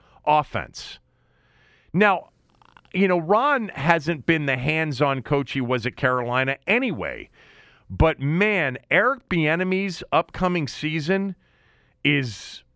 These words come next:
about Eric Bieniemy. I mean, he's not gonna have anywhere else to turn it unless the defense stinks. Um, but, you know, to say, "My call on the quarterback, my call on the play calls,"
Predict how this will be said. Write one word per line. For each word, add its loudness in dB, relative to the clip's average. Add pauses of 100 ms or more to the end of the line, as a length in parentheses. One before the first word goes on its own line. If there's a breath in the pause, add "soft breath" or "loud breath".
about 4
Eric -2
Bieniemy. 0 (600)
I 2
mean, 0
he's -2
not 2
gonna 0
have 2
anywhere 0
else -2
to -4
turn 0
it 0
unless 0
the 0
defense -2
stinks. -6 (800 soft breath)
Um, 4 (320)
but, 4 (120)
you 0
know, 2 (100)
to 2
say, 0 (160)
"My 2
call 4
on 0
the -4
quarterback, 0 (100)
my 0
call 0
on -4
the -2
play -2
calls," -2